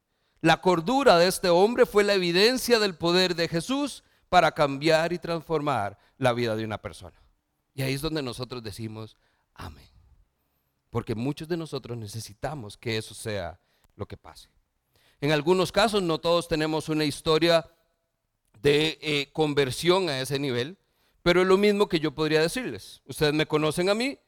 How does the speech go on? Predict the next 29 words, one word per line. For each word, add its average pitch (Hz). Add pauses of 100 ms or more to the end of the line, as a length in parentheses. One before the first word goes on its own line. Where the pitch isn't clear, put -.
(680)
y 147
yo 160
podría 180
contarles 185
cosas 170
que 147
hice 175
de 202
las 156
que 139
no 139
estoy 156
orgulloso 190 (1000)
y 311
no 262
tiene 240
mayor 208 (420)
implicaciones. 202 (640)
Pero 196
si 170
ustedes 247
me 175
hubieran 262
conocido 202 (840)
antes 240
de 220
conocer 180
a 190
Cristo, 113